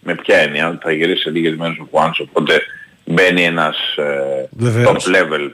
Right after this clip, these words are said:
Speaker 1: παίκτης,
Speaker 2: Ναι, ναι.
Speaker 1: οπότε θα πάρει το χρόνο του
Speaker 2: Μμμ.
Speaker 1: και θα μπει κάποια στιγμή και το Γενάρη ο Παπαπέτρου, οπότε,
Speaker 2: Ναι.
Speaker 1: ε, εκεί, εκεί θα έχει κλείσει η εννιάδα του.
Speaker 2: Ναι.
Speaker 1: Η εννιάδα του η πρώτη.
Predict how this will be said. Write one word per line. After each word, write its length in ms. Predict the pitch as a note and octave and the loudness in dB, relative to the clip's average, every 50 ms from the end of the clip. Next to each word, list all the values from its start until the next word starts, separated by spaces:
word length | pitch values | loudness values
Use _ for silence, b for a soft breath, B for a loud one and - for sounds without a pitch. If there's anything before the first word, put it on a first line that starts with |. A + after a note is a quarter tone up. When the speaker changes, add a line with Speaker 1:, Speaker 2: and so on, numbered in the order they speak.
| - _ | -8 _
Speaker 1:
παίκτης, 240 | - - A#2+ B2 A#2 | -2 0 0 2 2
Speaker 2:
Ναι, 60 | A#2+ A2 | 0 0
ναι. 160 | A#2+ C3 - - | 0 -2 -4 -6
Speaker 1:
οπότε 300 | - - - F2+ D#2 - | -6 -2 0 0 0 0
θα 100 | E2+ D#2 | -2 -2
πάρει 220 | - - E2+ E2 - | 0 2 2 2 0
το 120 | - - | -4 -8
χρόνο 360 | - - - E2 E2 F2+ G2 | -8 -2 0 0 0 0 -2
του 180 | A2+ B2+ - - _ _ | -6 -8 -12 -14 _ _
Speaker 2:
Μμμ. 160 | - G2+ A#2+ B2 E3+ - | -6 -4 -4 -4 -4 -6
Speaker 1:
και 120 | - B2 | -6 -2
θα 120 | A2 A2 | -2 0
μπει 160 | G#2+ A#2+ C3+ C3 | 0 0 -2 -2
κάποια 320 | - B2+ B2 A#2+ A#2 A2 | 0 -2 0 0 0 -2
στιγμή 240 | - - G2+ A2 G#2 | -2 -4 -6 -4 -2
και 80 | F#2+ | 0
το 100 | F#2+ G2 | 0 2
Γενάρη 420 | F2+ F2 F2 F2+ G#2+ A2+ A#2+ B2 B2 b b b b b b _ _ - | 2 2 2 2 2 4 4 2 0 b b b b b b _ _ -12
ο 80 | - | -4
Παπαπέτρου, 680 | - F2 E2+ E2+ - - - A#2+ A2+ - - A#3+ - - _ _ _ _ _ _ _ _ _ | 0 4 4 4 4 4 2 2 2 0 -2 -2 -6 -10 _ _ _ _ _ _ _ _ _
οπότε, 640 | _ - D#2 - - F#2+ E2 - F#2+ F#2+ - - - - _ | _ -14 -4 -2 -2 0 2 2 2 2 0 -2 -8 -16 _
Speaker 2:
Ναι. 200 | - C#3+ E3 E3+ | -4 -2 0 0
Speaker 1:
ε, 120 | D3 - - | 0 0 0
εκεί, 280 | - F2 E2 - - A2 | 0 -2 -2 -2 0 2
εκεί 300 | G#2+ G2+ G2 G2 - G#2 | 4 4 2 2 0 -2
θα 80 | G#2 G#2+ | 0 0
έχει 180 | G#2 - - - | 0 0 -2 -6
κλείσει 360 | - - A2 G#2+ G2+ - - G2+ | -4 -2 -2 -2 -2 -2 -2 0
η 60 | G2 | 0
εννιάδα 500 | F#2+ F#2+ F#2+ G2 F#2+ F#2+ F2 E2+ D#2 - - | 0 0 0 0 0 0 0 0 -4 -4 -8
του. 160 | D#2 C#2 - _ _ _ _ _ _ _ _ | -14 -16 -16 _ _ _ _ _ _ _ _
Speaker 2:
Ναι. 260 | - A#2 B2 C3 C#3 | -6 -4 -2 0 0
Speaker 1:
Η 60 | C3+ | 0
εννιάδα 440 | A2 F#2 G2 G2+ F#2+ F#2 F2+ F#2 F2+ | 0 0 0 0 0 0 0 0 0
του 100 | F#2 F#2+ | -2 -4
η 40 | F2+ | -6
πρώτη. 440 | - - F2+ F2+ F2 - - - | -4 -4 -4 -4 -4 -4 -8 -16